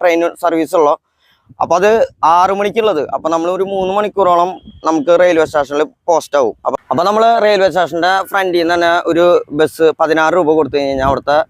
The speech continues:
സ്റ്റാൻഡ്, അതായത് രാമേശ്വരത്തേക്ക് വരുന്ന ബസ്സുകൾ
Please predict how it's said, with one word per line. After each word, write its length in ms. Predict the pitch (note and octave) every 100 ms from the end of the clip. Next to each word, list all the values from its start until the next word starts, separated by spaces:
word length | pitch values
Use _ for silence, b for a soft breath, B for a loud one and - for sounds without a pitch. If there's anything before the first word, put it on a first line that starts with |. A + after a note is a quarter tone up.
| _ _ _
സ്റ്റാൻഡ്, 360 | - D#3 C#3+ C3
അതായത് 540 | B2+ C3+ C#3 D#3 D#3+
രാമേശ്വരത്തേക്ക് 640 | D3 D3 D3 D#3 C3 D3 D3+
വരുന്ന 340 | E3+ D#3 D#3+
ബസ്സുകൾ 640 | C#3+ C#3+ - C#3 C#3+ D3+